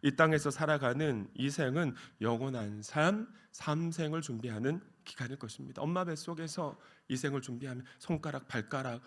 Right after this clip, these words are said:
호흡 기관, 이 모든 것들이 만들어지고 준비됐다는 것처럼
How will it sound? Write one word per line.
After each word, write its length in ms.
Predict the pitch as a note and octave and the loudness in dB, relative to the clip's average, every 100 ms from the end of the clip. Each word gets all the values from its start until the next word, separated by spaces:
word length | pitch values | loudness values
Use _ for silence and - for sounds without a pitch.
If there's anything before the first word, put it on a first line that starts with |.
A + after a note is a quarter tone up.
| - | 0
호흡 220 | F#3+ F3 F3+ | 4 4 2
기관, 260 | - B2+ C3+ | -12 -8 -2
이 80 | |
모든 280 | F3 D3 F#3+ | 0 2 2
것들이 320 | F3 E3 E3+ | -2 -2 -4
만들어지고 580 | E3 A#2+ A#2+ C#3 C3 C3+ - - | -4 -4 -4 -4 -4 -6 -8 -8
준비됐다는 560 | - A#2+ A#2+ A2 D3+ D3 | -4 -2 -4 -12 -16 -16
것처럼 440 | A#2+ - C3+ D#3+ | -10 -10 -12 -16